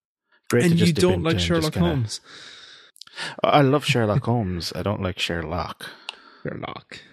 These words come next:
Speaker 2: Yeah.
Speaker 1: He's just, it's too effortless. He's just like, "Oh, look, I solved everything 'cause I'm great."
Speaker 2: No,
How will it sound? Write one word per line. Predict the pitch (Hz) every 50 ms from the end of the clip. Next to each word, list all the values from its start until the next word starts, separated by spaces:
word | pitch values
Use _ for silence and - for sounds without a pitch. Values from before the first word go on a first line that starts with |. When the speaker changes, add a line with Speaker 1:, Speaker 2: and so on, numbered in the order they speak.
| _ _ _ _ _ _ _ _ _
Speaker 2:
Yeah. | 165 - - - - 139
Speaker 1:
He's | - 131 127 117
just, | 117 135 135 -
it's | 139 135 -
too | - - 147 139
effortless. | 127 113 - 98 - - 92 -
He's | - 107 92 98
just | 113 - -
like, | 113 104 - - -
"Oh, | 135 127
look, | 120 120 117 - -
I | 92
solved | 92 - 104 101 95 85 85
everything | 107 104 92 92 85 82 82 76
'cause | - 85 85
I'm | 87 87 87 87
great." | - 92 92 90 85 76 - - - - - - - - - - - - - - - _ - - -
Speaker 2:
No, | - 165 165 165 165